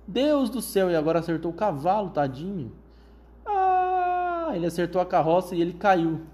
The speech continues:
no rio. Acho que foi melhor pra ele. Splash! "O marciano!" Aí ele tá dentro da água e agora tá no meio do mato, tá tentando se esconder. "Não vou conseguir fugir.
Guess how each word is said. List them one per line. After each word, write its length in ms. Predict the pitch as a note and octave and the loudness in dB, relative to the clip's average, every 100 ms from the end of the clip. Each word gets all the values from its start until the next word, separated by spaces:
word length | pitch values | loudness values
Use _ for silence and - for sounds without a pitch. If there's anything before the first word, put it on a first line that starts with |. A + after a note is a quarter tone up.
| - - - - | -20 -20 -20 -12
no 140 | C#3 C#3 | -6 -2
rio. 360 | C3+ A#2+ G#2+ - - - - - - - - - - - - - | 0 -2 -4 -8 -20 -20 -20 -20 -20 -20 -20 -20 -20 -20 -20 -18
Acho 160 | - - | -18 -12
que 60 | |
foi 100 | - | -8
melhor 320 | C3 D#3 C#3+ C#3+ | -6 -2 -2 -2
pra 100 | D#3+ | -6
ele. 140 | G2+ - - - - - - | -6 -10 -20 -20 -20 -20 -18
Splash! 880 | - - F#3+ F3+ C#3 - - - - - - - - - - - - - - - - - | -16 0 4 4 2 -8 -12 -16 -20 -20 -20 -20 -20 -20 -20 -20 -20 -20 -20 -20 -20 -14
"O 120 | - C#4 | -6 -2
marciano!" 1300 | C4+ C4 - C#4 C#4 C#4 C4+ C4+ C4+ B3+ B3 A3+ D#3 - - - - | -2 -2 -4 -2 0 0 0 -2 -2 -4 -6 -8 -10 -14 -20 -20 -12
Aí 140 | B2 C3+ | -6 -4
ele 80 | |
tá 180 | D3 D#3+ | -2 0
dentro 200 | D#3+ E3+ | 0 0
da 100 | E3 | 0
água 420 | C#3 D#3+ E3+ D#3+ | 2 0 0 0
e 60 | D3 | 0
agora 240 | B2+ C#3 | 0 -2
tá 140 | C#3+ C#3+ | -2 -2
no 100 | C#3 | -2
meio 160 | C3+ | -4
do 80 | C3 | -4
mato, 580 | A#2 D3+ E3+ E3+ F3 F3 - - - | -6 -4 -4 -6 -8 -12 -12 -20 -20
tá 80 | - | -10
tentando 320 | C#3 C3+ C#3+ | -6 -2 -2
se 100 | C#3+ | -4
esconder. 540 | C#3+ E3+ D3 A#2 A2+ - - - - | -8 -4 -2 -2 -2 -8 -20 -20 -10
"Não 260 | D#3+ G#3+ E3 | -2 -2 0
vou 220 | E3+ F#3 | 2 0
conseguir 480 | F#3 C#3 C#3+ D3 D3 | -2 -8 -4 -4 -4
fugir. 560 | D3+ C3+ A2+ C#3+ C#3+ | -4 -8 -6 -6 -6